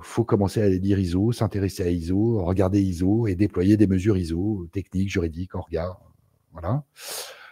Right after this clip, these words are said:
Euh, je voulais annoncer, donc, euh, Vincent Strubel, c'est le nouveau, euh, directeur général de l'annecy. Euh, il y a deux grands événements cybersécurité, hein, pour les pros en France. Il y a, euh, le fic à Lille, euh, et, euh,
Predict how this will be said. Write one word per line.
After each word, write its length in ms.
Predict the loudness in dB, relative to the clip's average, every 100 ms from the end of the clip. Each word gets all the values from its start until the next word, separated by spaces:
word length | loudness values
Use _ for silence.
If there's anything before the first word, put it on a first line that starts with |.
| _ 8
Euh, 500 | 10 10 8 2 -2 -6 _ _ _ _ _ _ _ _ _ -18 -18 _
je 100 | -6
voulais 200 | 2 4
annoncer, 400 | 4 0 0 0
donc, 220 | 0 -2
euh, 80 | -2
Vincent 360 | -2 -2 -2 -6
Strubel, 360 | -4 -2 -2
c'est 200 | -2 -4
le 120 | -4
nouveau, 520 | -4 -6 -4 -2 -2 -4
euh, 20 |
directeur 380 | -2 -2 -2 -4
général 340 | -2 -2 -2
de 100 | 0
l'annecy. 680 | 0 -2 -4 -4 -2 -2 -4 -10 -20 -20 -20 -6
Euh, 320 | -2 -2 -2 -2
il 60 |
y 40 | 2
a 40 |
deux 140 | 4
grands 220 | 6 6 6
événements 420 | 6 4 4 0
cybersécurité, 920 | -2 -2 -2 -2 -4 -4 0 2 2
hein, 140 | 2
pour 180 | -2 -6
les 100 | -6
pros 180 | -2 -2
en 60 | -2
France. 400 | 2 0 0 -4
Il 40 |
y 20 |
a, 160 | -6 -6
euh, 180 | -8 -14 -18 -20 -2
le 140 | 0
fic 340 | 0 -2 2 2
à 60 |
Lille, 320 | 4 2 2
euh, 400 | 0 -2 -6 -12 -4
et, 220 | -2 0
euh, 400 | -2 -6 -8